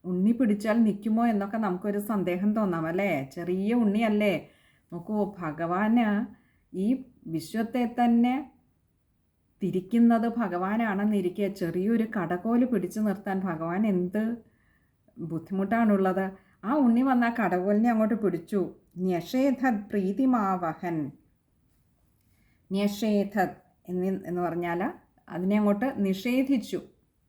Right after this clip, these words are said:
പ്രീതിമാവഹൻ, പ്രീതിം ആവഹൻ. ഇങ്ങനെ രണ്ട് വാക്കുകൾ ചേരുന്നതാണ് പ്രീതിമാവ-, പ്രീതിമാവഹൻ. പ്രീതിം എന്ന് പറഞ്ഞാൽ പ്രീതിയെ,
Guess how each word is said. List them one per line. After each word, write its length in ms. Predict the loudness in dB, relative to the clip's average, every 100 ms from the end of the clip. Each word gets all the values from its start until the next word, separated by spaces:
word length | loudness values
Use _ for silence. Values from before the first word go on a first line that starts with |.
| _ _ _ _ _ _ _ _ _ _
പ്രീതിമാവഹൻ, 1080 | 0 4 4 4 4 4 2 0 -2 -2 -4 -4 -6 -16 _ _ _ _ _ _ _ _
പ്രീതിം 540 | -2 2 2 2 2 0 -2 -14 _ _ -6
ആവഹൻ. 720 | -2 0 2 2 0 -2 -2 -4
ഇങ്ങനെ 320 | -10 -8 -4 -2
രണ്ട് 360 | 0 0 0 -2 -2
വാക്കുകൾ 480 | -2 -4 -4 -2 -2
ചേരുന്നതാണ് 720 | -2 -4 -2 -2 -2 -2 -2 -2
പ്രീതിമാവ-, 960 | -4 -4 0 2 2 2 -2 -4 -6 -10 -16
പ്രീതിമാവഹൻ. 1000 | -4 0 2 4 4 2 0 -2 -2 -2 -2 -4 -12 _ _ _ _ _
പ്രീതിം 460 | 0 2 4 2 0
എന്ന് 180 | -2 0
പറഞ്ഞാൽ 400 | 0 0 2 2 2
പ്രീതിയെ, 600 | 0 -2 0 0 0 0